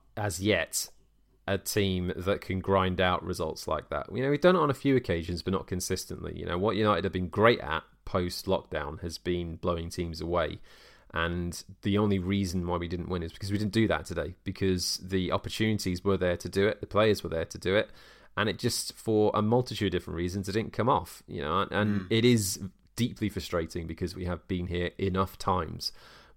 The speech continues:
Speaker 1: But it's not terminal. There are still three games to go. It is still very much in our hands because we have three games left, and if we win those, we know we've got top four. And when you
Speaker 2: Yeah.
Speaker 1: look at the other sets of fixtures,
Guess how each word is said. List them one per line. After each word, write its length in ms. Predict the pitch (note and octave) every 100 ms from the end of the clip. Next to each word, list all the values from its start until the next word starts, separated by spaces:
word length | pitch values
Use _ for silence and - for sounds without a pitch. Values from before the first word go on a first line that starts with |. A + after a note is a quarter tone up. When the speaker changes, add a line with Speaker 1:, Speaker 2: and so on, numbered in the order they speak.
| -
Speaker 1:
But 440 | - G#2 G#2+ - - -
it's 220 | G#2+ -
not 220 | F#2+ D#2
terminal. 480 | - A#2+ F#2 - - - _
There 120 | -
are 60 | E2+
still 260 | - F2+ F2
three 260 | - G2+
games 340 | F#2+ F#2 F#2 -
to 80 |
go. 320 | F#2+ E2+ F2 G2
It 120 | F#2
is 120 | F2 F2
still 320 | - F2 F2
very 300 | F2+ A2 A#2+
much 240 | A2+ -
in 100 | F#2+
our 120 | E2+ E2
hands 320 | E2+ F#2+ -
because 320 | F#2 - E2
we 100 | F2
have 160 | F2 E2
three 240 | - F#2
games 320 | F2+ E2+ F2
left, 240 | F2 F#2 F#2
and 80 |
if 80 | F2+
we 60 | F#2
win 200 | F2+ G2+
those, 240 | F2 F#2+ G#2+
we 80 | G2
know 160 | A2+
we've 80 | A#2
got 200 | A#2 -
top 220 | - -
four. 340 | - F3 G#2+ - - - - -
And 180 | A2
when 100 | A2+
you 60 | G#2+
Speaker 2:
Yeah. 60 | G2
Speaker 1:
look 100 | A2
at 80 |
the 60 | G2+
other 100 | B2+
sets 280 | A2+ - -
of 80 | E2
fixtures, 540 | F#2 - F2 G2+ -